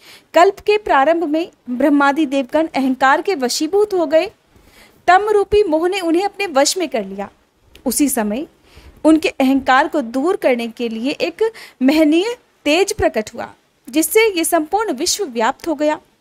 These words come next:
अंधकार नाशक तथा सौ योजन विस्तार युक्त वह तेज पुंज आकाश में भ्रमण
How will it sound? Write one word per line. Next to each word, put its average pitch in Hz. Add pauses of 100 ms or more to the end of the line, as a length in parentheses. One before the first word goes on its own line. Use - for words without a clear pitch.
(460)
अंधकार 320
नाशक 311 (120)
तथा 294 (320)
सौ 381
योजन 254
विस्तार 269
युक्त 285
वह 262
तेज 277
पुंज 311 (380)
आकाश 269
में 381
भ्रमण 254